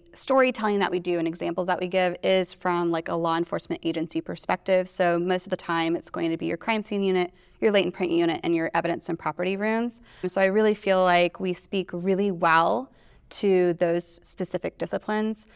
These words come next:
We have had other disciplines join that still have some takeaways. Like, we've had some medical legal death investigator supervisors come in from, you know, medical examiner's offices.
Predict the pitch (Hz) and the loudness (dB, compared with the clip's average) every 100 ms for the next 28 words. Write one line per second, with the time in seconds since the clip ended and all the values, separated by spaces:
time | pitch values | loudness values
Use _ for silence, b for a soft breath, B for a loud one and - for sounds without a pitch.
0 | B - 226 208 233 233 247 254 233 - | B -4 -2 0 2 0 2 2 2 2
1 | 202 214 214 214 214 214 b b 220 202 | 2 4 4 4 2 -2 b b -4 -2
2 | - 226 208 185 - 196 196 208 226 202 | -2 -2 -2 -4 -2 2 4 4 2 2
3 | - - 247 247 247 220 - 196 175 180 | 0 0 2 4 4 2 2 -4 -2 -4
4 | 170 196 208 214 226 - b b b 190 | -4 -2 0 0 -2 -8 b b b 0
5 | 185 202 - 185 185 180 - 180 185 175 | 0 -2 -2 0 0 0 -2 0 0 -2
6 | 190 185 175 180 175 175 175 175 196 190 | -2 0 0 2 2 2 0 -4 -2 -4
7 | 185 190 190 190 214 196 196 196 202 - | -4 -4 -4 -4 -6 -2 -2 0 -6 -8
8 | - 214 208 208 208 208 185 185 - - | -4 -2 2 2 0 -2 -2 -2 -4 -2
9 | 185 175 165 175 180 180 - 185 185 185 | 0 0 0 -2 0 -2 0 -2 -2 -2
10 | 180 190 - 180 180 | -6 -4 0 2 0